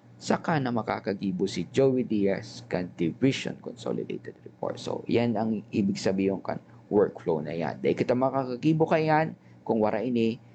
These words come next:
di kita makagibo ka ni kung wara ang mga yun, and di kita makakagibo kan M S C F kung wara ang T F C A. Okay po? So, yun man sana po sa demonstration na ini. Thank you very much po sa pagdangog dinto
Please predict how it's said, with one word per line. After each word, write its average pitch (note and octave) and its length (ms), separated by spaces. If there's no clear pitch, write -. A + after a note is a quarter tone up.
di - 160
kita - 160
makagibo F#2+ 560
ka A2+ 160
ni A2+ 240
kung B2 240
wara E2+ 320
ang F2 80
mga G2+ 160
yun, G2 240
and F#2+ 80
di E2 240
kita - 160
makakagibo E2 720
kan - 160
M G#2+ 160
S A2 160
C D#2+ 160
F - 80
kung A2+ 400
wara E2 400
ang - 240
T - 240
F - 160
C - 240
A. - 240
Okay - 80
po? - 320
So, E2+ 400
yun G#2 240
man G#2 160
sana F#2 240
po - 400
sa - 160
demonstration F2+ 800
na E2 80
ini. D#3+ 320
Thank G#2 240
you G2+ 80
very G#2 160
much G2 320
po - 240
sa - 160
pagdangog F2 480
dinto A#2 400